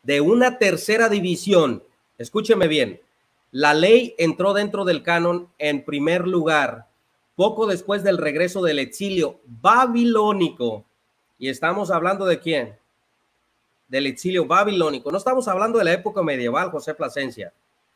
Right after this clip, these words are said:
No engañe a las personas. No estamos hablando de los rabinos de la época medieval, de, de, del siglo décimo segundo. No, estamos hablando mil quinientos años antes de la época medieval.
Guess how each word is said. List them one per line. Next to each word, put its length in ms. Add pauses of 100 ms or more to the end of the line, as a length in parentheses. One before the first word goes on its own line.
(260)
No 180
engañe 380
a 60
las 160
personas. 640 (420)
No 140
estamos 420
hablando 680 (440)
de 80
los 180
rabinos 380
de 80
la 140
época 340
medieval, 580 (880)
de, 300
de, 480
del 260
siglo 340
décimo 380
segundo. 480
No, 440 (220)
estamos 460
hablando 380
mil 440
quinientos 840
años 560
antes 460
de 100
la 160
época 340
medieval. 600